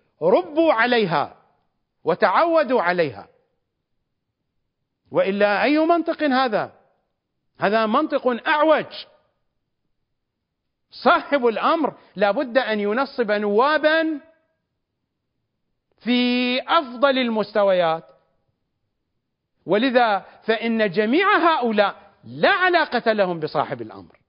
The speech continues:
نحن أمام ثلاث حالات: إما أن صاحب الأمر حكاية لا حقيقة لها، لا وجود لإمام، وهؤلاء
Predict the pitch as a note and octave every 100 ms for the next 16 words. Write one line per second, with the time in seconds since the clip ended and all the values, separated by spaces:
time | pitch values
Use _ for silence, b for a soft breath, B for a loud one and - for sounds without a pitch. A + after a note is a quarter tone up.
0 | _ _ _ _ _ _ _ _ - A#3+
1 | - B3 C#4+ D4 D4 C#4 - _ _ _
2 | _ _ _ _ _ _ _ A3+ B3+ D#4
3 | F4 D#4+ D4 E4 E4+ - G#3+ G3 C#3 G2+
4 | _ _ _ _ _ _ _ _ _ _
5 | b b b D4+ F4 E4 D#4+ D4+ D4+ C4+
6 | B3+ G#3+ D4+ D4 B3 B3+ A#3 G#3+ B3+ D4
7 | D4+ C#4+ B3 b b - - A3+ A3+ C4
8 | D4 D4 C4+ C4+ C4+ C4 B3+ B3+ b b
9 | F#3+ B3+ - A3+ G#3+ - E3 C#3+ C3+ A2
10 | A2+ _ _ - G#3 A#3 C4 G3+ C4 G#3+
11 | G3 F3+ D#3+ D#3 A#2 - _ _ _ _
12 | _ _ _ _ _ _ _ _ _ _
13 | - A3+ B3+ C#4 A3+ G#3 A3+ C#4 B3